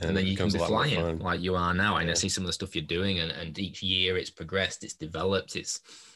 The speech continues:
Speaker 1: trial and error, it's tinkering with things to see what sticks, what doesn't, and that's okay. It's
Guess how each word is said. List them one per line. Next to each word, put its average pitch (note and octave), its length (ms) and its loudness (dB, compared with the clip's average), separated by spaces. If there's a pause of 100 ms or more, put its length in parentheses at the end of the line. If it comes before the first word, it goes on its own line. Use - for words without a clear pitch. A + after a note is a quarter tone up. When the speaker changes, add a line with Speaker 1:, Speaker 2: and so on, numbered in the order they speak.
(160)
Speaker 1:
trial F#2 380 0
and E2+ 100 0
error, F#2 340 2 (100)
it's G2+ 160 -4
tinkering A2+ 640 -4
with A#2 120 -2
things B2 400 2
to F#2 100 -2
see F#2 220 2
what F#2+ 240 0
sticks, - 500 0
what - 220 -2
doesn't, G#2 380 0
and F#2+ 200 0
that's G#2 200 2
okay. G2+ 520 0 (300)
It's - 80 -20